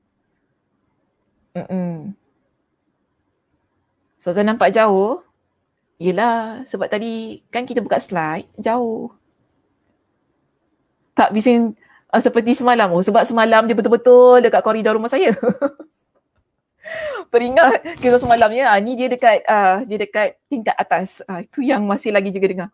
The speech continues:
Okey, baik. Ah, so kita lihat. Kita sambung ya perbincangan tadi. Ah, Umar kata gini ya Muslimah kepada Abu Ubaidah. Setelah apa tadi? Abu Ubaidah kata apa? "Oh, kita nak lari ke daripada takdir Allah, Umar?" Umar kata, "Ya,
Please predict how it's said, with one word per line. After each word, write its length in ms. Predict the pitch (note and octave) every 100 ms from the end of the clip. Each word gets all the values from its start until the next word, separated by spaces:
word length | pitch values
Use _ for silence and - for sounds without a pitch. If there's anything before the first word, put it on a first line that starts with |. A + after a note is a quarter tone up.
| _ _ _ _ _ _
Okey, 460 | - F#4 F4+ E4+ C#4
baik. 580 | G#3+ G3+ F#3 F3 E3+ E3
Ah, 120 | C#3 E3
so 140 | G#3+
kita 180 | G#3 G3+
lihat. 300 | G3 G3 - _ _ _ _
Kita 160 | G#3 A3
sambung 400 | A3 A3+ A#3+ A#3
ya 160 | C#4
perbincangan 480 | D4 A#3+ A3+ A#3+ A3
tadi. 240 | G#3 B3+ G#4 _ _ _ _ _ _ _ _
Ah, 320 | C4 C4 C4+ -
Umar 320 | D4+ E4 A4
kata 240 | F#4+ E4+ D#4
gini 320 | D#4 E4+ D4
ya 160 | C4 B3
Muslimah 400 | B3 A#3+ G#3+ G#3
kepada 340 | A3 G#3 G3+ G3+
Abu 160 | G3+
Ubaidah. 480 | F#3+ F#3+ F3 - - _ _ _ _ _ _ _ _ _ _
Setelah 400 | - F#3+ G#3+ A3+
apa 100 | A3+ C4
tadi? 240 | B3+ D4+
Abu 240 | A3+ A3+ A3+
Ubaidah 320 | A3+ A3+ A#3
kata 160 | A#3 A#3+
apa? 160 | G#3
"Oh, 80 | B3+
kita 240 | A#3 C#4
nak 160 | F4 C#4
lari 280 | E4 D#4+ C4+
ke 80 | E4
daripada 400 | D4+ E4 E4 E4
takdir 240 | C#4+ D#4+
Allah, 240 | - C#4+ C4+
Umar?" 280 | B3+ A#3+ G#3 _ _ _ _ _ _ _ _ _ -
Umar 280 | D4+ F4 F4
kata, 160 | F4+
"Ya, 400 | E4+ E4 F#4 F4